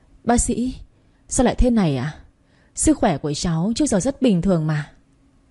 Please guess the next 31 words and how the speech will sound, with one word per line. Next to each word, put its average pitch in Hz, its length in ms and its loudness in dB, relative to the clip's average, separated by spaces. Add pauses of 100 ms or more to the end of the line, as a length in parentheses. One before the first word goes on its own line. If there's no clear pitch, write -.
(1200)
Vị 196 100 4
bác 214 160 2
sĩ - 200 -4
nhìn 180 320 2
cô, 175 280 0 (760)
"Vậy 196 120 2
chu 240 140 4
kỳ 196 160 2
kinh 214 220 0
nguyệt 180 180 0
của 147 140 -4
cháu 165 360 -2
có 254 120 -2
đều 180 200 2
không?" 185 260 -4 (1080)
Vi 196 160 4
lẩm 151 240 0
nhẩm 151 200 -4
tính 160 220 -2
rồi 208 160 0
nói, 147 380 -4 (800)
"Dạ, 165 340 2
chỉ 156 160 -2
có 208 140 -2
một 226 240 0
vài 160 180 2
tháng 160 320 0
không 233 200 2
đều 180 200 4
thôi 208 160 0
ạ. 165 200 -2